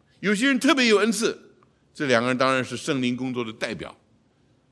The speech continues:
那些人做工头来帮助摩西完成这些事情。最后，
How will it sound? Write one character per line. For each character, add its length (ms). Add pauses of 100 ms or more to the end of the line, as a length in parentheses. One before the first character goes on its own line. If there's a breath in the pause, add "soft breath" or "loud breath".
(500)
那 140
些 140
人 100
做 120
工 160
头 360
来 80
帮 240
助 80
摩 160
西 140
完 160
成 100
这 60
些 140
事 160
情。 160 (1400)
最 220
后， 520